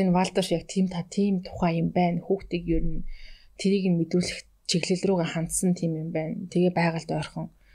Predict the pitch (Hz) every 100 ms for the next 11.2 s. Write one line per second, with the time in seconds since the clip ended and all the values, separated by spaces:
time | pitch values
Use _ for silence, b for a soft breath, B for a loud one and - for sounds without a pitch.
0 | b - 175 165 160 160 165 - - 156
1 | 156 151 - - - - - - _ _
2 | - - - - - 156 - 156 156 -
3 | 175 160 - - 185 190 185 - 175 -
4 | 156 156 165 170 165 - - 147 170 -
5 | - 160 - - 190 - - 208 214 214
6 | - 190 185 202 185 240 - - _ _
7 | _ - 180 - 208 180 170 165 165 165
8 | - - - 160 170 170 185 190 185 B
9 | B B B B - - 226 - - 180
10 | 185 190 180 180 185 - 160 - 175 165
11 | 151